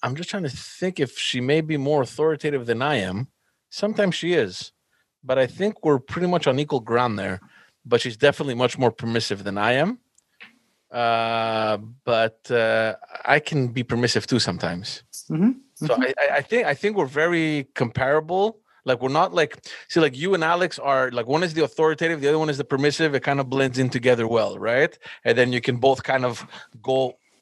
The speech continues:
Speaker 1: you know, into each other's territory. Like, you can drift off to be permissive sometime while she could be author-, authoritative, but m-, you know, more often than not, it's you're, you're the authoritative one and she's the permissive one. Uh, with Joanna and myself, I, I think we both swap those things, like,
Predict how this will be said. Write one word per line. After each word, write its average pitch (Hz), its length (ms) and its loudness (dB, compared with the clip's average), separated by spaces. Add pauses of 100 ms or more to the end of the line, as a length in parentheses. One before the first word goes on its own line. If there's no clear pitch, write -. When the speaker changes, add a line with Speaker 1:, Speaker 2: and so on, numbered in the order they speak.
Speaker 1:
you 127 100 0
know, 110 220 2 (180)
into 131 260 0
each 127 160 0
other's 127 340 2
territory. 117 460 -2
Like, 107 140 -2
you 135 140 0
can 127 280 0
drift 131 320 -2
off 127 260 2
to 123 280 0 (240)
be 131 100 -2
permissive 127 440 2
sometime 135 400 0
while 113 160 2
she 127 160 -2
could 120 140 -6
be 127 100 2
author-, 117 360 0
authoritative, 123 640 0
but 117 180 0 (380)
m-, 135 200 2 (180)
you 143 300 0
know, 117 80 2
more 131 260 -2
often 131 260 -2
than 117 120 -4
not, 120 280 0 (200)
it's - 260 -4
you're, 123 300 2
you're 120 260 0
the 113 80 -4
authoritative 117 480 0
one 113 160 0
and 104 80 -6
she's 117 80 -8
the 113 60 -4
permissive 117 340 -6
one. 147 160 2 (380)
Uh, 117 440 0 (300)
with 131 380 -2
Joanna 135 380 0
and 165 80 0
myself, 156 440 2 (120)
I, 120 280 2
I 147 40 2
think 151 240 0
we 131 80 -2
both 135 280 4
swap - 680 -2
those 123 240 -2
things, 127 400 0
like, 113 220 0